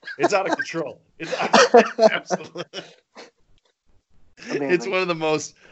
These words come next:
Speaker 1: wild things ever. But anyway, <laughs> there's another, the reason why I bring that up is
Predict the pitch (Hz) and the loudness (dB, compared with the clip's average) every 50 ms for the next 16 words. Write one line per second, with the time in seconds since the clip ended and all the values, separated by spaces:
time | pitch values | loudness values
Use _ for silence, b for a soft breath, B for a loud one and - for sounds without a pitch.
0 | b b b _ 120 127 127 127 135 143 143 - - 143 131 127 107 87 107 110 | b b b _ -6 -2 0 2 2 2 0 -2 -4 -6 -6 -6 -4 -2 0 0
1 | 107 104 95 95 107 - 233 208 233 240 202 156 127 110 127 120 - - - - | 0 0 -4 -2 -2 0 2 4 4 4 4 2 4 4 2 0 -2 -8 -14 -16
2 | - - - - - - - - - - - - - - - - - - _ _ | -16 -14 -14 -14 -12 -12 -12 -12 -12 -12 -14 -16 -16 -18 -18 -20 -20 -20 _ _
3 | _ _ _ _ _ _ _ _ _ _ B B B B B B B B B B | _ _ _ _ _ _ _ _ _ _ B B B B B B B B B B
4 | _ _ _ _ _ 180 190 190 185 180 170 170 185 190 - 170 143 135 226 160 | _ _ _ _ _ 4 4 4 4 2 2 4 4 4 4 4 2 2 2 2
5 | 160 165 208 180 185 180 151 143 143 127 131 131 123 120 113 113 110 107 - - | 2 2 2 2 2 4 4 2 2 2 -2 -4 -4 -4 -4 -2 -2 -4 -4 -6
6 | 98 107 101 98 | -8 -8 -8 -10